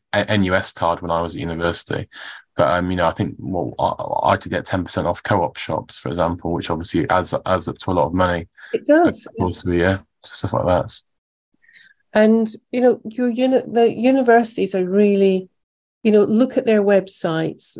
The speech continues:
Speaker 2: look at student space as well, because I think there are really good, there's good information. And just as much as kind of there are scholarships and burs-, bursaries,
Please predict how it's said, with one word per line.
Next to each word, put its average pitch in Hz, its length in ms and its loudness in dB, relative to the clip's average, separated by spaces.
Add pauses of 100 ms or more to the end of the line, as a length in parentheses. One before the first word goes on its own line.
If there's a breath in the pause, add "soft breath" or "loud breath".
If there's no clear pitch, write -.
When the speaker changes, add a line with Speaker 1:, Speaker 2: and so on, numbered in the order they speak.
(140)
Speaker 2:
look 214 300 2
at - 160 -2
student 214 420 0
space 175 480 -2
as 170 100 -8
well, 170 240 2
because 160 240 -4
I 170 60 0
think 170 220 0
there 165 180 2
are 160 80 4
really 165 320 2
good, 165 380 0 (760)
there's - 160 -2
good 185 200 4
information. 175 840 0
And 185 200 4
just 233 260 0
as 220 160 -4
much - 320 0
as 170 220 -4
kind 170 280 -2
of 165 120 -4
there 165 260 0
are 160 120 0
scholarships 170 760 -2
and 160 160 0
burs-, 165 360 0
bursaries, 160 720 0